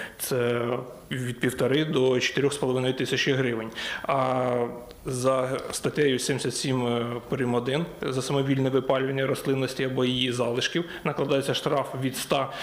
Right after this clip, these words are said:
вісімдесяти до трьохсот шістдесяти неоподаткованих мінімумів. Це від трьох тисяч до шести тисяч гривень. Тому штрафи на сьогодні, е, є суттєвими для громадян. Е,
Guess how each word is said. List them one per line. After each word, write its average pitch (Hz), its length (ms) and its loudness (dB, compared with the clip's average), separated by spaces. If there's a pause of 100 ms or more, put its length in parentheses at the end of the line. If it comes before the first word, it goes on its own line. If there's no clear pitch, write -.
(300)
вісімдесяти 139 1040 0
до 143 120 2
трьохсот 135 440 0
шістдесяти 147 600 0
неоподаткованих 127 920 2
мінімумів. 120 400 -2 (520)
Це 135 140 0
від 127 160 2
трьох 135 260 2
тисяч 143 360 0
до 143 120 2
шести - 260 0
тисяч 139 300 0
гривень. 127 360 0 (920)
Тому 131 240 4
штрафи 147 340 0
на 151 120 2
сьогодні, 131 520 2
е, 135 680 -2 (580)
є 131 280 0
суттєвими 147 640 0 (460)
для 139 260 2
громадян. 120 580 0 (480)
Е, 120 640 0